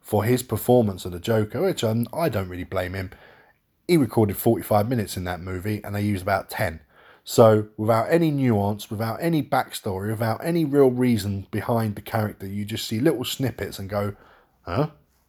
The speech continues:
That's it? That's the fucking Joker?" So, I don't even blame him. I blame the director. They should release the director's cut and throw that forty-five minutes in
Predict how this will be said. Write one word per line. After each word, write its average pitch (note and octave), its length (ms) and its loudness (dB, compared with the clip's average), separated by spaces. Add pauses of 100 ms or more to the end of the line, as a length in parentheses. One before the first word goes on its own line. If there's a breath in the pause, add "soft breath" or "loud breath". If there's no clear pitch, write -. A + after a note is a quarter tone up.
That's C3+ 260 0
it? D#3 260 0 (160)
That's - 200 -2
the - 120 -2
fucking F2+ 420 -4
Joker?" B2 500 2 (440 loud breath)
So, - 240 -10
I C#3 120 10
don't B2 200 2
even G#2 160 0
blame G#2 260 0
him. G#2+ 200 0
I G#2+ 120 2
blame G2 360 -4 (320)
the - 160 -8 (160)
director. G2+ 380 -2
They F#2+ 120 -4
should A2+ 200 -4
release B2+ 320 4
the G2 80 -6
director's A2 480 -4
cut - 260 -8
and - 80 -16
throw B2 240 0
that F#2 160 -4
forty-five G2+ 500 -6
minutes G2+ 260 -6
in G2+ 180 -6